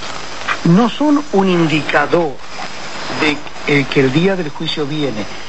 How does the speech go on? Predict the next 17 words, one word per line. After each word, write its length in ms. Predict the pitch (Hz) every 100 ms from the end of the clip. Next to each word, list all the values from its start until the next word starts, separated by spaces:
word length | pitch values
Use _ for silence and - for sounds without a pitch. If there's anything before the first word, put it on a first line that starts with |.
| -
El 200 | - 160
día 180 | 170 294
del 160 | 294 226
juicio 400 | - 226 - 185
está 260 | 143 196
directamente 760 | 196 175 185 185 175 190 - 156
relacionado 1400 | 143 160 151 175 185 - 185 175 170 190 151 120 127 143 147 - - -
al 240 | 143 156 151
pecado 680 | - 143 131 - 233 160 107 117 147 - - - - - -
y 120 | 143 170
a 100 | 175
la 180 | 165
relación 680 | 143 156 147 131 - 220 254 277 -
del 360 | 131 175 151 160
hombre 420 | 233 262 170 147
con 260 | - 139 156
Dios. 240 | 247 -